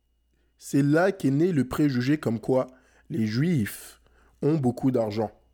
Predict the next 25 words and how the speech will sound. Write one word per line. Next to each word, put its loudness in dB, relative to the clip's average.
Pourquoi ? 0
Parce -2
que 0
c'était -2
les 2
banquiers -2
à 2
la -2
base. 0
Right ? 0
Et 4
il 4
y 6
a 4
des 4
préjugés 0
envers 2
tout 2
le 4
monde. 2
Et 4
justement, 2
ton 4
but, 0
c'est 0